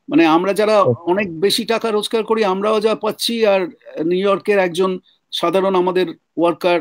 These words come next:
Speaker 1: আমাদের ইউনিয়নের, সেও মোটামুটি সেই এক, sorry, একই পাচ্ছে। তো
Speaker 2: In
Speaker 1: এইটা
Speaker 2: the
Speaker 1: এইভাবে
Speaker 2: meantime, in, in the meantime, কোনো mass লে অফ, কোনো, আহ, ওয়ার্কারের, যদি কোনো লে অফ ওয়ার্কারের স্বাস্থ্য অবনতি ঘটে, তার চিকিৎসাটা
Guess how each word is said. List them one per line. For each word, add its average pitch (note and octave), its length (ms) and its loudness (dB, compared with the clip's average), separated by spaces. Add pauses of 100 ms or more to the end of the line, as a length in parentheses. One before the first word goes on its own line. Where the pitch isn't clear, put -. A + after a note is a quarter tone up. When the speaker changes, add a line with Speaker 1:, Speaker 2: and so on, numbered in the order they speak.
(320)
Speaker 1:
আমাদের E3 300 4
ইউনিয়নের, E3+ 520 4
সেও E3+ 300 2
মোটামুটি D#3+ 400 2
সেই D#3 160 -4
এক, C3+ 200 -2 (600)
sorry, C3 320 -2
একই D#3 260 -2
পাচ্ছে। - 320 -4 (840)
তো F#3+ 60 -2
Speaker 2:
In G3 60 4
Speaker 1:
এইটা G#3 200 6
Speaker 2:
the C4+ 100 8
Speaker 1:
এইভাবে B3+ 220 4
Speaker 2:
meantime, G#3+ 420 2
in, A#3 320 2
in B3 140 4
the B3 140 4
meantime, G#3 380 4
কোনো A3 180 4
mass F#3 400 4
লে F#3+ 120 6
অফ, G3+ 240 4 (140)
কোনো, F#3+ 160 6
আহ, F3+ 340 4
ওয়ার্কারের, F3 640 4
যদি F#3 240 6
কোনো G#3+ 220 4
লে F3+ 160 6
অফ F#3 180 4
ওয়ার্কারের E3+ 480 6 (420)
স্বাস্থ্য A3 800 2 (380)
অবনতি E3+ 420 4
ঘটে, A#2+ 280 2 (680)
তার F#3 240 2
চিকিৎসাটা F#3 800 2